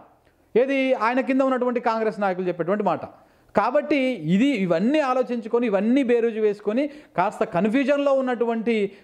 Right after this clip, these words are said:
రాజగోపాల్ రెడ్డి గారు ఇవాళ ప్రెస్ మీట్ పెట్టి ఏదో చెప్దాం అనుకొని మళ్ళీ ఏదో చెప్పి ముగించిండు. చివరికి ఏం చెప్పిండు? "నా రాజకీయ, నా ర-, నా, నేను పార్టీ మారడం చారిత్రాత్మక అవసరం,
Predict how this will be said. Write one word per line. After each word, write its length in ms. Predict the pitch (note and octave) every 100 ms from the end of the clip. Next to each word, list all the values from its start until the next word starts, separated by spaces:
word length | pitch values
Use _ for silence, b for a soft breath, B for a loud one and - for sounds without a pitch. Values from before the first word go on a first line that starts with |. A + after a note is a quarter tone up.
| B
రాజగోపాల్ 580 | C#3 F3+ A#3 C4 C4 A3+
రెడ్డి 160 | G3
గారు 140 | G3+ A#3+
ఇవాళ 200 | A3 F#3+
ప్రెస్ 300 | - E3+ G#3
మీట్ 200 | A3+ G3
పెట్టి 220 | F#3+ A3
ఏదో 300 | E3+ G#3 A#3
చెప్దాం 280 | G3+ G3 F#3+
అనుకొని 280 | F3+ G3 A#3+
మళ్ళీ 300 | F3 G3+ E3+
ఏదో 180 | G3
చెప్పి 200 | F#3+ F3
ముగించిండు. 520 | A3 D3+ C#3 B2+ A2 A2+
చివరికి 640 | - - - A#3+ C4+ A#3
ఏం 140 | B3+
చెప్పిండు? 540 | B3 A#3+ A#3+ A3+ A3+ A3+ B -
"నా 300 | F3+ G3+ G#3+
రాజకీయ, 460 | G3+ G#3 A3 A3+
నా 300 | F#3+ F#3+ G#3+
ర-, 100 | G#3+
నా, 360 | G3+ F#3+ G3+ G3+
నేను 180 | F#3+ A3+
పార్టీ 360 | A3+ G3+ A3+ B3
మారడం 380 | A3+ G#3+ C4 C4+ G3+
చారిత్రాత్మక 680 | A3 B3+ A#3 G#3+ A3 G3+
అవసరం, 520 | A3+ E3+ D#3 E3+ F3